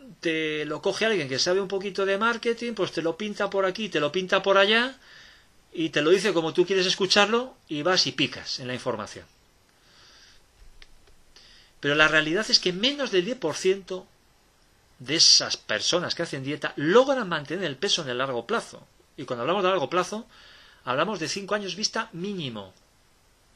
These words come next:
Yo tengo participantes del programa presencial que llevan ya diez años manteniéndose. Eso es excepcional en las estadísticas internacionales. Te lo pongo como botón de muestra.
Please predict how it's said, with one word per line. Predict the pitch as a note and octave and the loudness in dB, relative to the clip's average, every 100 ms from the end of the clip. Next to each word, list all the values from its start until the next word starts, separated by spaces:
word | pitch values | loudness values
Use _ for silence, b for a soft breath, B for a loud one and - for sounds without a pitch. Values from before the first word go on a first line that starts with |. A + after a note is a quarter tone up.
| B B B B B _ D#3 A#2+ | B B B B B _ -20 -8
Yo | E3 | -4
tengo | F3+ G3 G3+ | 0 0 2
participantes | F#3 D#3 - D3+ D#3 - G3+ A3 G3+ | 4 2 2 -4 -4 4 4 4 0
del | E3 | 0
programa | D3 C#3+ E3 C3+ | -2 -2 -2 -2
presencial | F#3 - B2 A#2 - B2+ C3 F#3+ G3 _ b b b b | 0 0 0 -6 0 2 2 -4 -14 _ b b b b
que | - | 4
llevan | E3+ G3+ G3 G3 | 4 4 2 0
ya | F#3 G#3 G#3+ - | 2 0 -2 -12
diez | C#3 E3+ B3 A#3+ | -6 2 2 2
años | A3+ B3 C4+ C4 - _ _ _ _ _ | -2 -2 -2 -2 -4 _ _ _ _ _
manteniéndose. | D#3 E3+ E3 C#3+ D3+ E3+ G#3 F#3 C3 - G2+ G#2+ _ _ b b b b b | 2 4 4 -2 -2 2 0 0 -4 -4 -6 -14 _ _ b b b b b
Eso | E3+ A3 | 0 2
es | - - | 0 0
excepcional | F3+ D#3+ - D#3+ - - D3 F#3 F3+ A2+ | 2 4 4 -2 -2 -4 4 4 4 0
en | B2 | -4
las | C3+ | -2
estadísticas | C#3+ D3+ E3+ - A3 A#3 - | -2 0 0 0 0 -2 -2
internacionales. | B3 C4 A#3+ G#3 E3 D3+ C3 B2 B2 G#2 G#2+ - - _ _ B B B B B B B B B B B _ - | -8 -8 -2 -2 -2 -6 -6 -6 -4 -6 -10 -16 -16 _ _ B B B B B B B B B B B _ -8
Te | |
lo | C3 | -6
pongo | C3 F3+ G3 | 0 0 2
como | F3+ C#3+ | 0 0
botón | C3 D3+ | 0 0
de | C3 | -2
muestra. | A2 G2+ - | -4 -8 -14